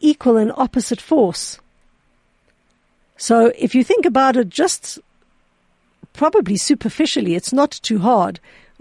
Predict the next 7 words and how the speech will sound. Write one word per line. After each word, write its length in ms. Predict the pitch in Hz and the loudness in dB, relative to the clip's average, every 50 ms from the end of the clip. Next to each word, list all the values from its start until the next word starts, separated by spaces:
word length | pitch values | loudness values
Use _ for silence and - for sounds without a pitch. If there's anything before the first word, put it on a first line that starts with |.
| - | -2
Anybody 540 | - 294 349 254 196 254 262 240 247 233 226 | 2 2 2 4 4 2 2 2 2 2 2
who 600 | 190 196 240 240 233 226 220 220 220 226 240 - | 2 2 2 2 2 2 0 0 0 -2 -2 -2
has 240 | 214 214 214 196 151 | -2 -2 -2 -4 -4
been 380 | - 240 269 294 349 262 208 | -4 0 2 2 2 0 -2
in 280 | - 247 240 247 240 240 | -4 -2 -2 -2 0 -2
a, 720 | - - 226 233 220 214 208 208 202 202 196 196 196 190 - _ _ _ _ _ _ _ _ _ - | -4 -4 -2 -2 0 2 2 2 2 2 0 -2 -2 -4 -6 _ _ _ _ _ _ _ _ _ -12
uh, 320 | - 202 202 190 185 180 | -6 -4 -4 -2 -2 -4